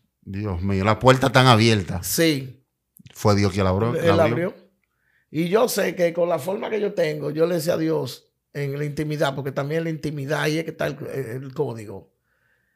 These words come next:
Speaker 2: Porque es que está ahí escrito, "Tráncate en el aposento, en tu, en tu habitación, y yo te voy a recompensar en público", ¿tú me entiendes?
Speaker 1: Ujú.
Speaker 2: En tu padre que te ve en el secreto. Él le gusta el secreto, a él le gusta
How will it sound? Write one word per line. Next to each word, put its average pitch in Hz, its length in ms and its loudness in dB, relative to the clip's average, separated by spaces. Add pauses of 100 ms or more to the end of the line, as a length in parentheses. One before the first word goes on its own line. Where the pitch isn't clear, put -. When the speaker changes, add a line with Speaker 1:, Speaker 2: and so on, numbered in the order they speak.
(420)
Speaker 2:
Porque 151 220 0
es 143 60 -4
que 175 80 0
está 165 220 -4
ahí 151 200 -2
escrito, 135 720 -8
"Tráncate 143 580 -6
en 135 60 -8
el 135 60 -8
aposento, 139 680 -8
en 131 120 -8
tu, 135 140 -8
en 127 220 -8
tu 135 60 -10
habitación, 131 800 -8 (680)
y 156 200 -8
yo 147 120 -4
te 151 80 0
voy 151 80 2
a 147 40 0
recompensar 147 440 -4
en 139 80 -10
público", 151 440 -6
¿tú 165 60 -12
me 175 80 -8
entiendes? 104 440 -6
Speaker 1:
Ujú. 95 260 0
Speaker 2:
En 87 80 -2
tu 135 140 -6
padre 151 240 -4
que 160 100 -6
te 156 160 -4
ve 165 120 -4
en 165 80 -8
el 151 80 -8
secreto. 151 560 -8 (280)
Él 135 120 -8
le 165 80 2
gusta 170 220 -4
el 165 60 -4
secreto, 165 380 -2
a - 20 0
él 156 60 -2
le 170 60 0
gusta 175 400 -4